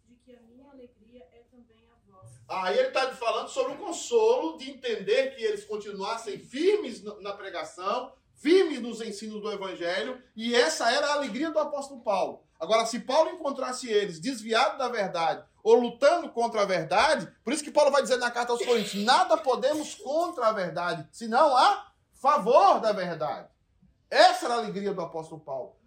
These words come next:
Speaker 2: É, isso era aquilo que, que produzia alegria no seu coração.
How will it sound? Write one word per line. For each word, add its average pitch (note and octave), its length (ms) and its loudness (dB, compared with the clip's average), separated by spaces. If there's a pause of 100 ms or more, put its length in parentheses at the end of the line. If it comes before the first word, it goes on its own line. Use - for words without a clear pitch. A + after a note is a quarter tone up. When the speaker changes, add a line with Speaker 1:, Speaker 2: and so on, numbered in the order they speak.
(200)
Speaker 2:
É, B3 200 -6
isso D#4 240 2
era C#4+ 100 4
aquilo C4+ 300 -4
que, - 440 -12 (380)
que A#3 100 -10
produzia C4 580 2
alegria B3+ 380 -2
no B3+ 120 -6
seu A#3+ 180 2
coração. G3 680 2